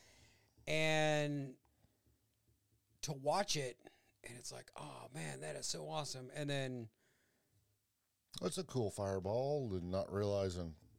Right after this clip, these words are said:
Speaker 2: "Oh, wait."
Speaker 1: Yeah.
Speaker 2: That was those people.
Speaker 1: And then, of course, you know, the next day, all the dark fucking jokes came out.
Speaker 2: Mm-hmm.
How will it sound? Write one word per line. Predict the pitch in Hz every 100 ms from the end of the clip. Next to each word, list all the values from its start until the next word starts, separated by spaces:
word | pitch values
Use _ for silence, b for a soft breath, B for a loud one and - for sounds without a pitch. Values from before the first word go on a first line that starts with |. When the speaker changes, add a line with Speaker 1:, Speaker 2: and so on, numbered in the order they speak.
| - -
Speaker 2:
"Oh, | - 101
wait." | 80 92 - _ - - - - -
Speaker 1:
Yeah. | 143 117 -
Speaker 2:
That | 113
was | 90
those | 87 87
people. | 107 85 80 b b b b b -
Speaker 1:
And | 180
then, | 196
of | 185
course, | 202 180 202
you |
know, | 196 156
the | 156
next | 165 - 156
day, | 170 151 -
all | 156 156
the | 139 139 113 -
dark | 143 143 156 -
fucking | - 135 135 120
jokes | 123 123 -
came | - 123 107
out. | 101 123 -
Speaker 2:
Mm-hmm. | 107 107 107 104 104